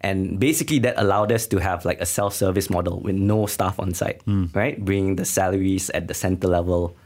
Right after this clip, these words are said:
Speaker 1: like, completely down.
Speaker 2: Smart.
Speaker 1: Right?
Speaker 2: Mm.
Speaker 1: Um, so yeah, you know, like, we had to make those pivots to, to sort of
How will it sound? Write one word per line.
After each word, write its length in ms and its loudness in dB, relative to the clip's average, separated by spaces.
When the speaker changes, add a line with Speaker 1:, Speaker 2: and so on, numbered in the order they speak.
Speaker 1:
like, 200 -6
completely 420 -4
down. 280 -6
Speaker 2:
Smart. 320 -2
Speaker 1:
Right? 280 -2
Speaker 2:
Mm. 160 -2
Speaker 1:
Um, 360 0
so 160 0
yeah, 260 4
you 120 2
know, 180 2
like, 280 0
we 140 2
had 220 0
to 60 0
make 220 0
those 220 0
pivots 600 -4
to, 360 -2
to 280 -2
sort 220 0
of 360 -6